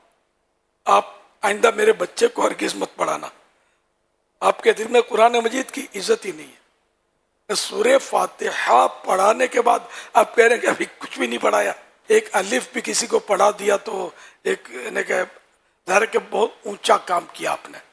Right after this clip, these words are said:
सूरह बकरा जब फारूक आजम रज़ी अल्लाह, उन्होंने बारह साल में सीखा, जब उन्होंने उसे ख़त्म किया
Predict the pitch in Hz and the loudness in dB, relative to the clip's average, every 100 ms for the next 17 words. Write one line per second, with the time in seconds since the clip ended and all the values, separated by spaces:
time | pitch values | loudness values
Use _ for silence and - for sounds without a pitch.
0 | _ _ _ - 240 208 185 - 208 220 | _ _ _ 0 2 2 0 6 8 8
1 | 214 - - - - _ _ 196 190 196 | 4 -4 -12 -20 -20 _ _ -6 -2 -2
2 | 190 185 190 185 226 - - 190 196 - | -2 -4 -4 -6 -10 -12 -2 -2 -2 -8
3 | - 180 190 247 254 214 208 190 185 180 | -6 -2 2 2 2 -2 -4 -4 -6 -8
4 | 165 - - 196 214 247 - - 190 214 | -16 -16 0 4 6 4 2 -2 -2 -2
5 | 196 - 180 - 208 208 - _ _ _ | -4 -6 -6 0 0 0 -8 _ _ _
6 | _ _ _ _ _ _ _ - 294 311 | _ _ _ _ _ _ _ 4 4 4
7 | - 220 214 208 208 233 254 - _ - | 0 -6 -6 -4 -2 -2 -2 -10 _ -10
8 | 220 254 - 233 240 285 285 254 247 262 | 0 2 4 2 0 -4 -4 4 6 6